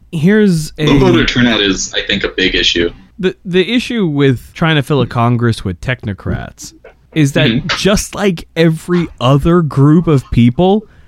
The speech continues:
Speaker 1: uh, but I think maybe especially technocrats, is that they have a propensity to rally around a charismatic figure without, in the same way as every other
Speaker 2: Well,
Speaker 1: group,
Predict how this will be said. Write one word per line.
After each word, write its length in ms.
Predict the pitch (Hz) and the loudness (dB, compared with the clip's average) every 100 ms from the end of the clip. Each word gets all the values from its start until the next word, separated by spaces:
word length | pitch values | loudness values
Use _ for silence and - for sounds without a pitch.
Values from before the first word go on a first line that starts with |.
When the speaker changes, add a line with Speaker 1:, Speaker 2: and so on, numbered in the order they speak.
| - 175 | -8 -2
Speaker 1:
uh, 80 | |
but 260 | 156 175 165 | 0 0 0
I 140 | 156 165 | 0 -2
think 240 | 202 165 | 0 0
maybe 460 | 139 156 156 160 156 | 0 2 2 2 0
especially 1200 | 131 127 - - 117 - 202 185 202 220 226 202 _ _ - | -2 -4 -4 -2 0 0 0 2 2 2 0 -2 _ _ -6
technocrats, 840 | 185 202 214 - 214 190 - - - - - _ | -4 -2 -4 -2 -2 0 -4 -10 -18 -20 -20 _
is 180 | 175 170 | 0 2
that 220 | 196 175 | 0 0
they 100 | 190 | 0
have 160 | 170 170 | 0 0
a 60 | |
propensity 880 | 156 156 - 208 240 202 185 151 131 127 | 0 -2 2 2 4 2 2 2 2 2
to 240 | - 131 | 0 0
rally 600 | 117 123 143 160 156 151 | 2 2 2 2 2 2
around 960 | 135 127 131 139 131 113 107 101 98 - _ _ - | 2 2 2 2 2 0 0 -2 -4 -10 _ _ -4
a 80 | 127 | -4
charismatic 880 | - 143 151 139 123 135 127 117 | -2 0 2 2 2 0 2 0
figure 600 | - 156 131 127 117 117 - - | -2 -2 0 2 2 -2 -10 -8
without, 880 | 120 151 151 151 160 156 147 - - _ _ _ - | 0 2 4 2 2 2 2 0 -14 _ _ _ -4
in 180 | 143 151 | 0 2
the 100 | 147 | 2
same 240 | 143 131 | 2 2
way 100 | 120 | 0
as 140 | 101 | -2
every 240 | 101 95 123 | -4 -2 0
other 220 | 262 185 | 2 2
Speaker 2:
Well, 260 | 190 143 131 | 2 2 0
Speaker 1:
group, 100 | - | -4